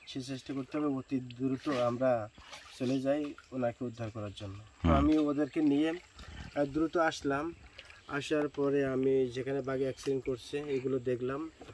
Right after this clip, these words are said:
Speaker 1: রক্ত, আহ, তার শার্ট আছে একটা ফেলানো।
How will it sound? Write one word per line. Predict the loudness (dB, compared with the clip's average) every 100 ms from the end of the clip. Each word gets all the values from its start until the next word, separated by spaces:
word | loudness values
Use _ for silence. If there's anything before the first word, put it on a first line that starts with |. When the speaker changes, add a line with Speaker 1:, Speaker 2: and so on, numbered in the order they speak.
| -6
Speaker 1:
রক্ত, | -4 -4 -6 -6
আহ, | -6 -10 -20 -20 -20 -20 -12 -6 -6 -2
তার | -2 -2 -4
শার্ট | -6 -4 -2 -4 -8 -10 -10 -8 -8 -8
আছে | -6 -6
একটা | -8 -8
ফেলানো। | -6 -6 -6 -8